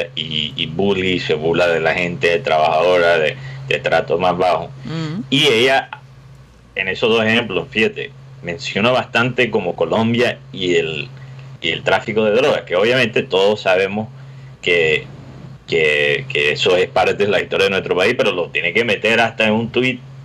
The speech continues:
Speaker 1: de Shakira. O sea, ¿cuál es la obsesión? Entonces la gente la está criticando por ser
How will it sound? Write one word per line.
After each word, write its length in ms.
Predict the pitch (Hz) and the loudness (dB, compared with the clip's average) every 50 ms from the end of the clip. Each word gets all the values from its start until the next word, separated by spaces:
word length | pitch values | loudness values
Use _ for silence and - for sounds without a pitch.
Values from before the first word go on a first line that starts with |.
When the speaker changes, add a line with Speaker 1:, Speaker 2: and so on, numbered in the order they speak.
| - - - - - - - - - - - - - - - - - - - - - - | -18 -20 -20 -20 -20 -20 -20 -20 -14 -12 -12 -12 -12 -14 -18 -20 -20 -20 -20 -16 -4 0
Speaker 1:
de 140 | 110 110 | 0 0
Shakira. 640 | 104 - 98 95 - - 151 170 170 135 67 - - - - - | 2 0 -2 -2 -2 0 0 0 0 0 -2 -4 -8 -14 -20 -12
O 40 | - | -6
sea, 140 | - 90 90 | -4 -4 -2
¿cuál 160 | - - 113 | 0 2 2
es 100 | 131 147 | 4 4
la 140 | 143 139 131 | 4 4 4
obsesión? 480 | 120 107 - - 95 85 - 143 147 127 | 2 0 -2 -4 -4 -2 0 0 0 0
Entonces 240 | - 85 104 117 | 0 0 0 0
la 120 | 117 110 104 | 2 2 2
gente 440 | 113 127 131 135 135 143 143 135 - - | 2 0 0 2 2 2 2 0 -2 -4
la 80 | 113 | -4
está 200 | - - 113 - | -2 0 -2 -2
criticando 680 | 117 135 139 123 120 113 107 127 127 123 113 104 87 - | 0 0 0 0 0 0 2 2 2 2 2 0 -2 0
por 180 | - 87 82 - | 0 -2 -2 0
ser 360 | - 104 107 110 110 - | 0 0 2 2 0 -2